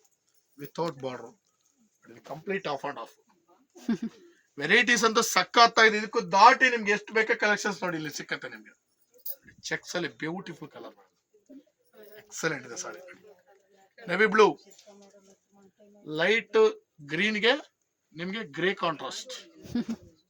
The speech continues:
Speaker 1: ನೋಡಿ. ಇದೊಂದು ಟೈಪ್, ಇದು ಚೆನ್ನಾಗಿದೆ. ಇದು ನೋಡಿ, ಇದು ಬೆಂಟೆಕ್ಸ್ ಬಾರ್ಡರ್.
Speaker 2: ಓಕೆ.
Speaker 1: ಇದೆಲ್ಲ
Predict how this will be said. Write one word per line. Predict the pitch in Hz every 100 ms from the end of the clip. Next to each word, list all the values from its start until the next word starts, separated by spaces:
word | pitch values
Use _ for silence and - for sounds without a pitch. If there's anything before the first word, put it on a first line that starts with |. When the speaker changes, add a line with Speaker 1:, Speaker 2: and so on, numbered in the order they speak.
| _
Speaker 1:
ನೋಡಿ. | - 120
ಇದೊಂದು | 131 135 139
ಟೈಪ್, | 135 127 131
ಇದು | 139 -
ಚೆನ್ನಾಗಿದೆ. | 127 120 117 - _ _ _ _ _ _ _ _ _
ಇದು | 110 110
ನೋಡಿ, | 110
ಇದು | 107 _ _ _ _ - 131
ಬೆಂಟೆಕ್ಸ್ | 185 180 190 -
ಬಾರ್ಡರ್. | 135 - - _ _ _ - - 226
Speaker 2:
ಓಕೆ. | 185 196 196
Speaker 1:
ಇದೆಲ್ಲ | 165